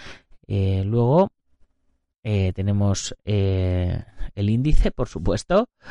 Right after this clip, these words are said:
con José Giral en portada y con, a ver, a ver qué texto hemos puesto aquí. Entrevistamos al campeón mundial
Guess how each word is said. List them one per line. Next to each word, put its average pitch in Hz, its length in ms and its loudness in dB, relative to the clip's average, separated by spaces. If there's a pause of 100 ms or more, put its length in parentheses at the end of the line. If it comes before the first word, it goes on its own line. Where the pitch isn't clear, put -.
(380)
con 95 760 0
José - 240 -8
Giral 104 280 0
en 156 120 0
portada 117 680 0 (640)
y 143 140 -2
con, 95 440 -2
a 80 120 -6
ver, 104 260 2
a 98 80 -12
ver 98 140 -2
qué 95 100 -2
texto - 320 -4
hemos 95 220 -2
puesto 113 280 -2
aquí. 131 280 -2 (240)
Entrevistamos 107 720 -2
al 165 120 0
campeón 151 380 0
mundial 147 560 4